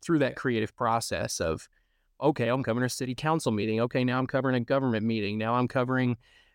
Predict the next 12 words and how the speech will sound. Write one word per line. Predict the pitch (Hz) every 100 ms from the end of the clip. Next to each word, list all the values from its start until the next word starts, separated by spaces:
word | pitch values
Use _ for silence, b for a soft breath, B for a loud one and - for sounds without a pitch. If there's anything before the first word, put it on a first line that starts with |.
| -
a, | 127
a | -
basketball | - 131 143 - 131 123 127
game | 120 107 113
tonight, | 117 110 110 82 -
uh, | - 117
between | 123 127 - 123 113
two | 131
rivals | 120 120 120 117 117 - -
in | 117 117
Western | 110 120 -
Kentucky." | 110 113 127 117 110